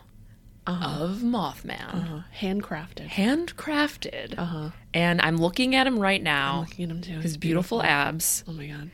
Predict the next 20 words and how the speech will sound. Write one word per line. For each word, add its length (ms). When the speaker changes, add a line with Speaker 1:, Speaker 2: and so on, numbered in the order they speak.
Speaker 1:
They're 100
flexing. 560
Speaker 2:
His 220
little 420
fangs 600
are, 260
I 120
think, 200
my 120
favorite 340
part. 320
Speaker 1:
Look 100
at 60
his 100
little 180
booty. 500
Speaker 2:
Yeah, 260
and 160
the 60
booty. 480